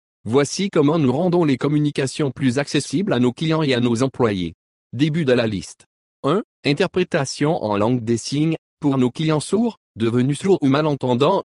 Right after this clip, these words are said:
nous pouvons prendre des dispositions pour obtenir l'aide d'un interprète gestuel professionnel, langue des signes américaine, A majuscule, S majuscule, L majuscule, pour l'anglais et langue des signes québécoise, L majuscule,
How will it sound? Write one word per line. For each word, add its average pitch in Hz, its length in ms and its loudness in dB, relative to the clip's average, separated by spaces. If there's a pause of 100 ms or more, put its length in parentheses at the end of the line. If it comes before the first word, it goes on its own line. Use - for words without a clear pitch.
nous 117 100 0
pouvons 127 320 0
prendre 160 400 0
des 127 120 2
dispositions 135 720 -2
pour 107 180 -2
obtenir 123 480 0
l'aide 135 220 0
d'un 123 180 2
interprète 147 580 -2
gestuel 165 520 2
professionnel, 156 760 -2 (220)
langue 143 260 0
des 123 140 2
signes 175 320 0
américaine, 135 680 0 (200)
A 107 100 0
majuscule, 135 560 0 (120)
S 135 200 -2
majuscule, 135 560 0 (120)
L 139 200 2
majuscule, 139 600 0 (140)
pour 139 180 2
l'anglais 120 420 0
et 107 80 -2
langue 120 240 0
des 110 100 -4
signes 156 360 -2
québécoise, 143 600 0 (200)
L 139 240 2
majuscule, 139 560 0